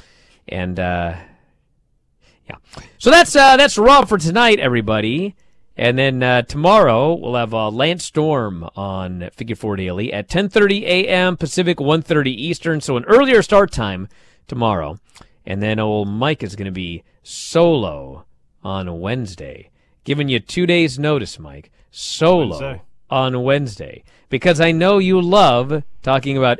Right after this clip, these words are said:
Speaker 1: N X T two point oh here on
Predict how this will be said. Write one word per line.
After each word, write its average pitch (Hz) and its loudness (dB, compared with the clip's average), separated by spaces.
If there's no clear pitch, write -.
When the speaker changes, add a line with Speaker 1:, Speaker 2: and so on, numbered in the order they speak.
Speaker 1:
N 202 6
X 240 0
T 196 -2
two 233 -4
point 214 0
oh 85 0
here 208 6
on 160 2